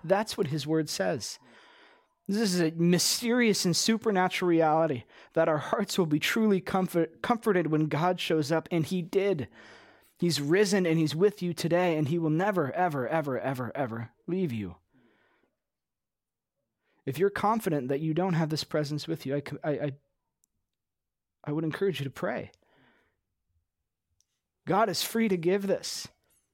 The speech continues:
He's offered it to all, and he's offered it joyfully. He's more ready to give it to you than you've ever been to receive it.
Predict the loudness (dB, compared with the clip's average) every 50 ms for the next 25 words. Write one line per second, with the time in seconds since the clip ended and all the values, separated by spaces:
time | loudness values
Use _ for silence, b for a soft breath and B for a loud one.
0 | _ _ _ _ 0 4 4 4 2 2 0 0 0 2 2 0 0 -2 0 2
1 | 4 4 4 4 2 0 -2 -6 -12 _ _ b b b b b b 2 2 4
2 | 4 4 2 2 4 2 2 2 2 0 2 2 4 6 6 4 4 4 0 2
3 | 2 2 2 2 4 4 6 6 6 6 6 4 4 2 2 4 2 2 2 2
4 | 0 0 0 2 2 2 2 0 -2 -2 -2 -2 2 2 2 4 4 4 4 4
5 | 2 2 0 0 0 0 2 2 2 2 2 2 2 4 4 2 2 2 2 2
6 | 2 2 0 0 -2 0 -2 -2 -6 -6 _